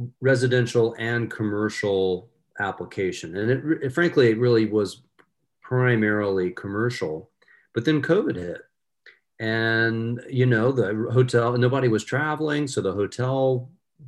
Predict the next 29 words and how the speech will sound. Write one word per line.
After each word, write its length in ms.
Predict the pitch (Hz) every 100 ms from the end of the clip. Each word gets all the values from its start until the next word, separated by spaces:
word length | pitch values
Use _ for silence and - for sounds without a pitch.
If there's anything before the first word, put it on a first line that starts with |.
| - -
contracts 840 | 131 131 131 131 123 123 - -
and 140 | 101 92
the 60 |
gyms 400 | 87 143 156 135
closed 600 | - 139 139 135 131 127
and 100 | 98
so 140 | - 151
forth. 380 | - 104 110 95
And 120 | 95
they, 400 | 127 160 170 - -
as 260 | 120 117
a 120 | 98
franchise 640 | - 151 190 180 143 - -
system, 500 | 98 - 98 107 113 - -
pivoted 540 | 143 156 165 104 101 110
more 300 | 101 107 110
toward 600 | - 107 107 107 104 110 _ _ _ -
homeowners. 600 | 139 190 170 90 85 104
And 80 | 123
of 60 | 107
course, 180 | 123 131
everybody 320 | 127 123 117
was 160 | 101
at 100 | 95
home 400 | - 104 120 120
trying 240 | 110 120 107
to 60 |
work 320 | 92 101 107 104
out. 400 | 98 101 101